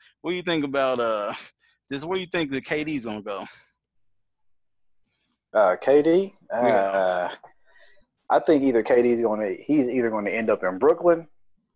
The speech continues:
Speaker 2: um, which again, I don't, uh, uh, he, he's a hell of a damn talent, but are they gonna keep D'Angelo? What else are they gonna do with that team? All that type of stuff. But
Speaker 1: Uh,
Speaker 2: I can, I, I can honestly see, uh,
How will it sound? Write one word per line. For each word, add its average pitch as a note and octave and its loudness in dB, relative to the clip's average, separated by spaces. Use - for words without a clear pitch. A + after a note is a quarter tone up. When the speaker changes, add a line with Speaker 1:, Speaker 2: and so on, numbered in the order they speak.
Speaker 2:
um, G#2 0
which A2 -6
again, A2+ -6
I G#2 0
don't, A2 -4
uh, B2+ -8
uh, A2 -4
he, B2+ -12
he's C#3 -2
a A#2 2
hell C3+ 4
of A2+ 2
a A2+ 0
damn A#2 0
talent, B2+ 0
but G#2 2
are A2 0
they A#2 4
gonna A2 2
keep G#2+ -10
D'Angelo? G#2+ 2
What A2+ 6
else G#2 4
are A2 -2
they G#2 -2
gonna G2+ -2
do G#2 -4
with G2+ -2
that G2+ 4
team? F#2+ -8
All F#2+ 4
that F2+ 0
type E2+ -4
of C2 -16
stuff. D#2+ -8
But A#2 4
Speaker 1:
Uh, A2+ -10
Speaker 2:
I G3 0
can, F#3 4
I, C3 2
I C4+ 2
can C4+ 4
honestly C3 2
see, A#2+ -4
uh, G#2+ -8